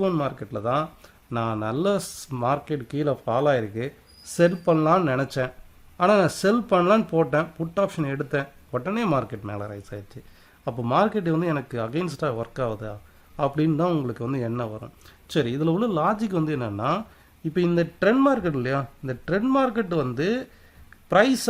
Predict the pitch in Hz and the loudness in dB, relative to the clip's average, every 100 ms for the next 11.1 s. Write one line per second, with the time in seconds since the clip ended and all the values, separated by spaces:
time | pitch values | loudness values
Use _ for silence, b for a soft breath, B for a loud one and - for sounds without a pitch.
0 | 208 151 123 147 220 233 - 165 156 - | 4 4 2 0 0 -2 -4 -2 -2 0
1 | 190 196 220 - 214 175 160 165 139 123 | -2 0 -4 0 2 4 4 4 2 -2
2 | 120 127 135 165 165 147 135 131 123 117 | -2 -4 0 0 0 0 2 0 -2 -10
3 | - - 131 143 151 135 127 110 104 147 | -12 0 4 6 6 4 -2 -4 -2 -2
4 | 196 b b b 170 180 175 147 139 135 | -2 b b b 0 2 0 0 2 2
5 | 127 110 117 120 151 160 123 110 104 - | 2 -2 -2 2 4 2 0 -4 -6 -4
6 | 151 208 B B B 165 156 156 - 202 | -4 -4 B B B 2 2 4 6 6
7 | 277 254 165 135 107 107 127 127 117 110 | 6 4 0 -4 -4 -4 -4 -4 -4 -2
8 | 156 226 269 196 170 233 160 156 160 143 | 0 2 2 2 0 -2 -4 -6 -4 -2
9 | 151 196 208 226 185 156 156 147 202 277 | 0 -2 0 0 0 0 0 0 0 -2
10 | - - - 127 156 160 131 107 104 104 | -10 -20 -14 -4 -2 -2 -2 -4 -4 -6